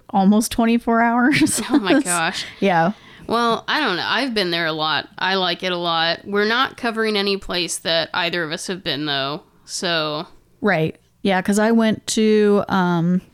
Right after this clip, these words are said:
Speaker 1: Novi, Michigan, is where I was most recently.
Speaker 2: Oh.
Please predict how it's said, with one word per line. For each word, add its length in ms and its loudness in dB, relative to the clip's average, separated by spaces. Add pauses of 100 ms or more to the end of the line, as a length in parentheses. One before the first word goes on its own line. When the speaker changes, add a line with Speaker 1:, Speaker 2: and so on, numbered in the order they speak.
(120)
Speaker 1:
Novi, 800 4
Michigan, 680 4
is 140 -2
where 140 2
I 80 4
was 340 2
most 240 2
recently. 500 2 (340)
Speaker 2:
Oh. 460 -2